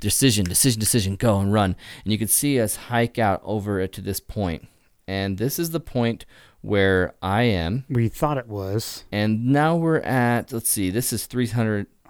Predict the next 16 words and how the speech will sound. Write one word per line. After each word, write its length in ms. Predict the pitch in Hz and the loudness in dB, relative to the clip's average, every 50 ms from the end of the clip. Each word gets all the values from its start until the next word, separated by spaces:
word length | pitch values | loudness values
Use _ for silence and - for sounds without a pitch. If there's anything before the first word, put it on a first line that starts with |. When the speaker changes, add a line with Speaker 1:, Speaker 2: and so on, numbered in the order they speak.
| - - - - | -20 -20 -20 -12
Speaker 1:
seventy-five 440 | - - 127 117 107 - - 98 92 | -4 0 0 0 0 2 2 2 2
Speaker 2:
It's 100 | 92 - | 2 0
so 180 | - - - 113 | -2 0 2 2
Speaker 1:
feet. 60 | 107 | 2
Speaker 2:
much 180 | 107 - - - | 2 0 -2 -4
further 300 | - 120 110 110 113 107 | -2 -2 0 0 0 -2
away 220 | 98 107 98 101 | -2 -2 -2 0
Speaker 1:
So 340 | 101 - 139 120 117 110 107 | 2 4 6 6 6 6 4
Speaker 2:
<laughs> 0 | |
from 400 | 123 - - - - - - 175 | 2 0 -4 -12 -4 0 2 6
Speaker 1:
where 320 | 170 165 190 208 220 - | 6 8 8 6 6 6
I 160 | - 156 170 | 6 6 6
end 220 | 175 175 165 160 160 | 6 4 4 4 4
up 140 | 151 156 - | 4 2 2
taking 440 | - 147 139 135 - - 120 113 | 2 2 2 2 4 2 2 4
my 320 | 110 107 107 110 113 117 | 4 4 4 4 4 2